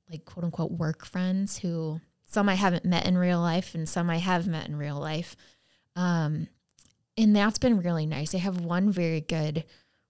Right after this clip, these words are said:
work friend. Her name is Morgan. She's a web designer in Houston. And her and I, I, we met in a Facebook group when we were both still part-time.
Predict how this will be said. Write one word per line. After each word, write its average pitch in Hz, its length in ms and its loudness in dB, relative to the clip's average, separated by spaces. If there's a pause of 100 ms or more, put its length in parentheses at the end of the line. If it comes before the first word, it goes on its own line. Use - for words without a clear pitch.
work 170 220 -2
friend. 156 340 0
Her 175 140 -4
name 156 180 0
is 156 140 -2
Morgan. 147 580 -2
She's 160 460 -2
a 143 320 -2
web 156 220 -4
designer 151 340 -2
in 151 120 -4
Houston. 151 540 -4 (540)
And 165 300 0
her 196 260 4
and 196 140 6
I, 170 340 2 (400)
I, 185 320 0
we 190 160 -2
met 185 240 4
in 208 60 2
a 185 60 2
Facebook - 600 -4
group 127 340 -2 (440)
when 180 180 -2
we 175 80 2
were 165 100 2
both 160 320 0
still 151 320 -4 (440)
part-time. 156 580 -6